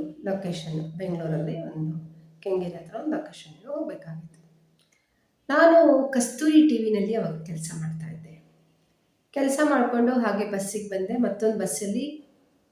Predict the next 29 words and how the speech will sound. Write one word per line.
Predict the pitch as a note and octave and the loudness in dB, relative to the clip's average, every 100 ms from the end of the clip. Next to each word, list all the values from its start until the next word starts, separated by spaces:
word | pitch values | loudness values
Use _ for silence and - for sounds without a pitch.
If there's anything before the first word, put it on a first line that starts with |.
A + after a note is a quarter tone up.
| _ | _
ಆ, | G3 G3 | -4 2
ಮಳೆ | A3 C#4+ | 6 8
ಬರೋ | D4+ A3+ G#3+ | 8 6 4
ಹಾಗಿತ್ತು. | G3+ E3+ F3 - D4+ | 2 -2 -4 -4 0
ಒಂದು | D#4 - | 2 2
ಛತ್ರಿ | A3 G3+ D4 D4 | -2 -4 -2 -2
ಹಿಡ್ಕೊಂಡು, | C4+ - A#3+ A#3+ - - _ _ _ _ _ - | -2 2 4 4 2 -8 _ _ _ _ _ -6
ಒಂದು | G#3 G3+ | -2 0
ಪರ್ಸ್ | A3+ - - | 0 0 -4
ಹಿಡ್ಕೊಂಡು | B3+ - A#3 A#3 - - _ _ _ _ _ | -6 0 2 2 -4 -14 _ _ _ _ _
ಹಾಗೆ | C#4 C4 E4+ | 0 2 2
ಲೊಕೇಶನ್‌ಗೆ | B3 G3 G3 - F3 - | 2 0 -2 -6 -6 -6
ಹೋದೆ. | - - - - _ _ _ _ _ _ | -8 -12 -16 -20 _ _ _ _ _ _
ನಾನು | C4+ C4 | 0 4
ಆಫೀಸಿಂದ | B3 C#4+ - C#4+ C#4 | 4 4 2 2 4
ಬರುವಾಗ | A#3+ A#3 A3+ A3+ A#3 | 6 8 8 6 4
ಲೇಟ್ | F#3 G3 G#3+ | 2 -2 -4
ಆಗಿತ್ತು, | F3 E3+ A#3 | -6 -8 -8
ಸಂಜೆ | A#3 G3+ G3 G3+ A3 | -8 -4 -2 0 0
ಏಳು | G#3 F#3+ F#3+ G3 F#3+ | -2 -6 -4 -4 -4
ಗಂಟೆ | F#3 F3+ | -6 -8
ಹಂಗಾಗಿತ್ತು. | G3 F3+ E3 E3 D#3+ D#3+ - - _ _ _ - | -10 -8 -8 -8 -10 -12 -18 -20 _ _ _ -6
ನಾನು | C#4 | -2
ಏಳು | B3 G#3 G3+ G3 | 2 2 2 -2
ಗಂಟೆ | F#3+ | -2
ಹಾಗೆ | - E3+ - A#3+ | -8 -14 -16 -18
ಹೋದೆ | B3 - F3 F3 | -18 -10 -8 -8
ಆ | E3 - D#3+ | -10 -16 -12
ಲೊಕೇಶನ್‌ಗೆ. | D#3+ D#3+ - - - - | -10 -10 -14 -18 -20 -20